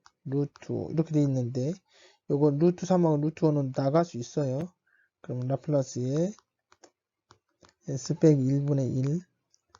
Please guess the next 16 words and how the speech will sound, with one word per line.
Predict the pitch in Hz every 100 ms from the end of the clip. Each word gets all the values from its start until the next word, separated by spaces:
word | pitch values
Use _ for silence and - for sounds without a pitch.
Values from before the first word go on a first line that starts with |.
| _ _
플러스 | - 156 156 - - 131 156 196 _ _ _ -
루트 | 151 151 - -
오의 | 139 135 131 165 180 _ _ - -
라플라스의 | 156 - 156 143 - 131 123 135 175 _ _ _ _ _ _ _ -
S | 135 - 147
플러스 | - 143 135 -
오 | 123 131
분의 | 131 143 147
일이 | 147 143 135
됩니다. | 135 127 - - _ _ - - - _
자, | - 131 - - _ -
여러분 | 147 175 185 175 165 -
알고 | 147 156 170
있다시피 | 175 156 151 139 - - 135 143 202 _ _ _ _ - _
라플라스의, | - 135 - 180 160 147 - 123 127 170 - _ _
아이고, | - 120 113